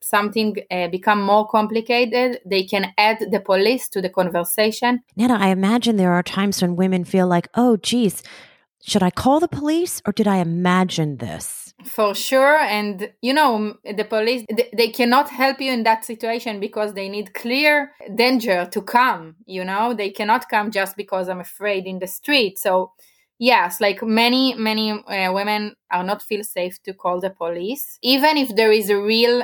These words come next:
Speaker 1: uh, threat, uh, in their area, like some,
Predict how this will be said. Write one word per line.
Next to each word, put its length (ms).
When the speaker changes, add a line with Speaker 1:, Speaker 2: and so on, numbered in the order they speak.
Speaker 1:
uh, 340
threat, 380
uh, 40
in 420
their 240
area, 420
like 280
some, 480